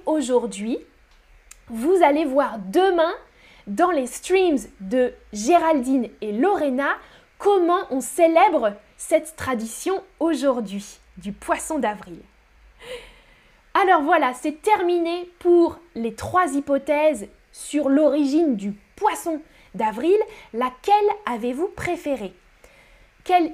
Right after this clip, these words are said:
hypothèse vous trouvez la plus drôle peut-être ou la plus intéressante ? Est-ce que vous trouvez que c'est mieux, euh, de dire qu'on célèbre la fin du jeûne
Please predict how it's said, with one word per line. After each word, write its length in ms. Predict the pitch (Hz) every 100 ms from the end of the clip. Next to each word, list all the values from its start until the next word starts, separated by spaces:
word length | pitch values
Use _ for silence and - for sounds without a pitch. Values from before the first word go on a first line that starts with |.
| -
hypothèse 840 | 392 392 339 330 302 320 403 294 -
vous 160 | 208 254
trouvez 340 | - 269 269
la 140 | 320 202
plus 540 | - 254 269 277 269 -
drôle 600 | 240 - 220 240 285 214
peut-être 480 | 190 - 202 - 233
ou 20 |
la 120 | 196
plus 280 | 202 339 302
intéressante ? 800 | 269 254 226 220 175 - - - _ - - - -
Est-ce 180 | 320
que 80 | 339
vous 200 | 359 302
trouvez 400 | 330 311 294 330
que 180 | 320 277
c'est 180 | 269 294
mieux, 360 | 269 320 330 320 - - -
euh, 640 | 233 233 233 226 226 226 220
de 120 | 233 269
dire 240 | 269 311
qu'on 100 | 269
célèbre 400 | 262 262 269 247
la 120 | 220
fin 300 | 220 - 311
du 180 | 240 233
jeûne 440 | 196 226 247 214